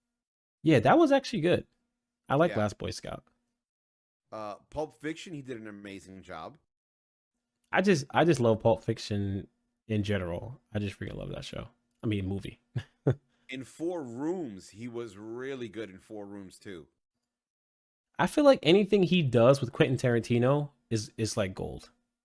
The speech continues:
Speaker 2: Yeah. Um, Fifth Element was good.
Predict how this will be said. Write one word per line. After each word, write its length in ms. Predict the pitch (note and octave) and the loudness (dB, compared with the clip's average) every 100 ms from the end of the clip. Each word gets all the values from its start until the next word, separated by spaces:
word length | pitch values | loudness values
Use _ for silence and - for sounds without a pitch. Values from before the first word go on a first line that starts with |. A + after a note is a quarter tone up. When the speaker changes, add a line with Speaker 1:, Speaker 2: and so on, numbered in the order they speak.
| _ _ _ _ _ _ _ _ _ _ | _ _ _ _ _ _ _ _ _ _
Speaker 2:
Yeah. 320 | A2 G#2 D2 - - | -10 -10 -10 -16 -16
Um, 480 | G#2+ A2 G#2 F#2+ - | -14 -12 -14 -16 -14
Fifth 200 | D#3 D#3+ | -12 -10
Element 400 | B2 C#3+ C#3+ C#3+ - | -10 -10 -10 -14 -16
was 140 | A#2 | -20
good. 360 | - A#2+ C3 | -12 -10 -10